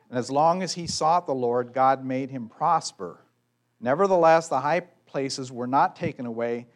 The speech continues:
The people still sacrificed and made offerings on the high places. But notice here, as long as he sought the Lord, we continue. But when he was strong, he grew proud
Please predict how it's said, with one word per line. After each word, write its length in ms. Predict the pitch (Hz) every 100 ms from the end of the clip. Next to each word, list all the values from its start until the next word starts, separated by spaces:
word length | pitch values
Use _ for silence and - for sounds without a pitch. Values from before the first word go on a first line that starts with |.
| _ _
The 60 | _
people 340 | - 175 151
still 320 | 127 - 175
sacrificed 800 | 175 - 160 156 135 127 127 123
and 100 | 127
made 160 | 127 131
offerings 480 | 127 135 - 123 127
on 80 |
the 80 | 123
high 220 | 107 120
places. 640 | 123 - 113 95 80 - - _ _ _ _ -
But 100 | 135
notice 300 | 165 180 175
here, 260 | 160 113 139
as 180 | 131
long 420 | 117 131 147 175 185
as 80 |
he 120 | 175 180
sought 340 | - 160 151
the 80 | 139
Lord, 480 | 147 139 107 - - - _ _ _ _ - - - _ _ _ _ -
we 120 | 131
continue. 640 | 135 135 175 165 117 80 - _ _ _ _ _ _ _ _ - - - - _ _ _ _ _ _ _ _
But 160 | - 120
when 180 | 160 185
he 200 | 190 214
was 240 | 202 180
strong, 840 | - - 180 214 165 113 117 135 - _ _ _ _ _ _
he 180 | 156
grew 300 | 143 147 165
proud 720 | 147 - 160 156 127 95 90